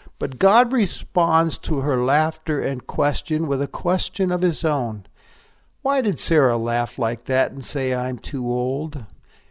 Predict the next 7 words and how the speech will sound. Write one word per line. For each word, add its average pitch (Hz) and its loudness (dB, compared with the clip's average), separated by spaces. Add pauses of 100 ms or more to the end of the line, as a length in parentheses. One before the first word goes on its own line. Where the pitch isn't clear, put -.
(280)
Is 143 -2
anything 208 4 (240)
too 196 0
wonderful 165 -2
for 147 -4
the 120 -2
Lord? 139 -6